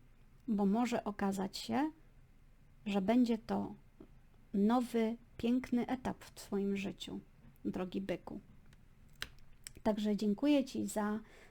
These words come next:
wysłuchanie tego czytania. Jeżeli tylko będziesz miał ochotę, możemy spotkać się w energii lwa na moim kanale. Dzięki, trzymaj się,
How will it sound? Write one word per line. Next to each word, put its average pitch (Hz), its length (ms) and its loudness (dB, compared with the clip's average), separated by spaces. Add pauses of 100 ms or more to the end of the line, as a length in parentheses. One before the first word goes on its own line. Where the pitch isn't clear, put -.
(120)
wysłuchanie 208 560 2
tego 202 260 0
czytania. 208 600 2 (380)
Jeżeli 262 320 6
tylko 208 300 0
będziesz 202 400 2
miał 202 160 2
ochotę, 214 500 0 (920)
możemy 208 420 8
spotkać 196 540 -4
się 190 280 -4 (380)
w 196 320 -2 (120)
energii 202 680 4 (160)
lwa 190 360 2 (420)
na 294 120 10
moim 208 300 8
kanale. 190 440 0 (420)
Dzięki, 294 420 10
trzymaj 196 460 2
się, 196 260 -6